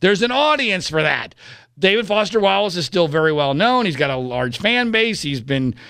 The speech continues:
embraced by the liberal elite, even though he killed himself. And oh, by the way,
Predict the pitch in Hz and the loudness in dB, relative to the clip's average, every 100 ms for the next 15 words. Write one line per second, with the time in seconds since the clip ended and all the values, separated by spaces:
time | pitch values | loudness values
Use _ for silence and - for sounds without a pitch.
0 | - - 143 127 147 185 190 - 147 139 | -20 -2 -2 0 0 0 -2 -2 -2 0
1 | 131 131 127 117 160 156 156 135 127 139 | -4 -6 -6 0 0 2 0 0 -2 2
2 | 220 226 170 147 147 143 131 - - - | 2 2 0 0 0 0 -2 -8 -18 -4
3 | 127 - 202 233 220 233 220 233 311 330 | -2 2 2 2 2 2 0 2 2 2
4 | 294 269 294 277 233 | 2 2 2 2 0